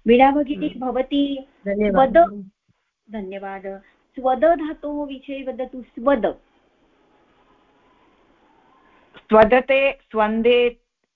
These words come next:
Speaker 3: स्वदेते, स्वदन्ते।
Speaker 1: आ, स्वदते, स्वदेते, स्वदन्ते। अस्तु, उत्तमं। लाघ, लाघ विषये वदतु। लाघ।
Speaker 3: लाघते,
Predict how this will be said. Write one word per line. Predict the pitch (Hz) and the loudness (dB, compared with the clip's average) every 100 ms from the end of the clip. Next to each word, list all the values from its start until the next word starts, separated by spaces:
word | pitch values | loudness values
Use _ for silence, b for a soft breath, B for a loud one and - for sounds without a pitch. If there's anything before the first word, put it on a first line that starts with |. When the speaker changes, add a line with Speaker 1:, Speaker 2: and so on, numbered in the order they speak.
| _ | _
Speaker 3:
स्वदेते, | 208 202 233 247 247 254 254 247 _ - | -6 -2 0 0 0 0 0 -2 _ -8
स्वदन्ते। | 208 202 202 202 202 202 196 - _ _ _ _ _ _ - | -6 -6 -6 -6 -8 -8 -10 -12 _ _ _ _ _ _ -14
Speaker 1:
आ, | 175 165 147 | -10 -8 -10
स्वदते, | 135 _ _ 202 175 165 160 208 247 302 | -16 _ _ -10 -8 -8 -6 -4 -2 -4
स्वदेते, | - 220 190 170 170 165 - 226 285 | -10 -10 -8 -6 -6 -6 -4 -2 -4
स्वदन्ते। | - 202 160 156 139 135 170 175 165 170 b b _ | -6 -6 -4 -4 -6 -4 -2 -2 -4 -8 b b _
अस्तु, | 208 208 - | -8 -6 -4
उत्तमं। | 208 208 - 202 208 208 | 0 0 0 -2 2 4
लाघ, | 214 220 269 262 262 269 - | 4 4 2 2 0 -2 -4
लाघ | 208 220 220 240 240 | -6 -4 -2 -4 -6
विषये | 262 247 220 247 | -8 -10 -8 -6
वदतु। | 240 226 240 240 240 _ _ _ _ _ _ _ _ _ _ _ _ _ _ - | -6 -6 -6 -8 -10 _ _ _ _ _ _ _ _ _ _ _ _ _ _ -8
लाघ। | 196 208 220 226 208 196 226 - _ _ _ _ _ _ _ _ _ _ - 226 | -2 2 4 2 2 0 -2 -4 _ _ _ _ _ _ _ _ _ _ -4 4
Speaker 3:
लाघते, | 196 208 226 214 226 220 247 269 | 8 8 6 4 -4 0 0 0